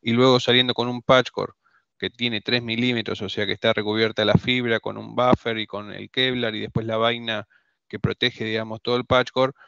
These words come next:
no corre riesgo esa conexión, ni corre riesgo la O L T ni la red. Me parece que es, es,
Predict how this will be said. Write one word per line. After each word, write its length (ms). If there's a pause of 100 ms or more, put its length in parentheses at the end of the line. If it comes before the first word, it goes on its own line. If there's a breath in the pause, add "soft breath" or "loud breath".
(200 soft breath)
no 240
corre 300
riesgo 340
esa 160
conexión, 640 (300 soft breath)
ni 140
corre 280
riesgo 240
la 80
O 20
L 100
T 160
ni 140
la 140
red. 180 (520)
Me 120
parece 300
que 120
es, 260
es, 400